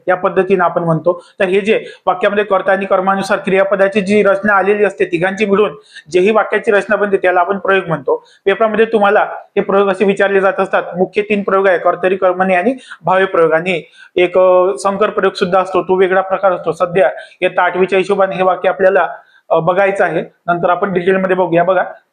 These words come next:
प्रयोग ओळखा म्हणते वाक्य आहे, "खेळाडू मैदानावर रांगेत बसले." बरं, आता प्रयोग ओळखण्यासाठी सर्वात पहिले काय ओळखायचं? क्रियापद ओळखायचं. मी यापूर्वी सुद्धा सांगितलेलं आहे, वाक्यातील सर्वात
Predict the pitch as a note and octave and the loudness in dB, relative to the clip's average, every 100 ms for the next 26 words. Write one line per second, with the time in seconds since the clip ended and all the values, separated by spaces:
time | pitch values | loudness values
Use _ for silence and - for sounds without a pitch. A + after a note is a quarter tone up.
0 | _ _ _ _ _ F#3+ G#3+ A3 G#3 G#3 | _ _ _ _ _ 2 4 4 2 -2
1 | G#3+ A3 G3 A#3+ A3+ - G#3 G#3+ A3 A3 | 0 2 2 0 -2 2 2 4 2 2
2 | G3+ G3 G3 G#3 F#3+ F#3 G3 - _ _ | 4 2 2 2 2 0 -4 -10 _ _
3 | _ F3+ G3+ G3+ D#3+ D3 - F#3 F#3+ C#3+ | _ -2 0 2 0 -2 -8 -2 0 0
4 | B2+ - E3 G3+ G3+ G3+ G#3+ G#3+ G#3+ G#3+ | -6 -6 -4 -2 0 2 4 2 2 0
5 | A3 G3+ G#3 G3+ G#3 G#3 G#3 G3+ G#3 - | 0 -2 0 0 2 0 2 2 0 0
6 | F#3+ F#3+ F#3+ B3+ C4 - _ _ _ _ | 0 0 0 -2 -2 -12 _ _ _ _
7 | - G#3+ G3+ G3+ F#3 F3 D#3+ E3 F#3 G3 | 0 2 2 2 2 0 -2 0 2 2
8 | G3+ G#3 G3+ F#3 G3+ G3+ G3 G3 G3 F#3 | 2 0 0 0 0 0 -2 0 2 4
9 | E3 E3 G#3 G#3+ G#3+ F#3+ | 2 0 -2 -2 -2 0